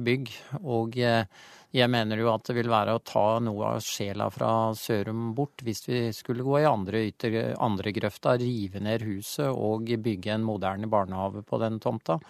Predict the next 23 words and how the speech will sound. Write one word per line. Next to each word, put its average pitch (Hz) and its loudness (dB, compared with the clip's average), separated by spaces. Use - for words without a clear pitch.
noe 113 0
som 120 -4
aldri 104 0
har 110 2
vært 101 -2
et - -2
aktuelt, - -6
eh, 107 0
tema 107 -2
for 113 -4
oss. - -8
Sånn 110 2
at - -4
vi 117 0
har 165 6
sagt - 6
at, 139 2
og 143 2
vi 147 6
har 139 8
hatt - 2
den 135 2
dialogen 143 2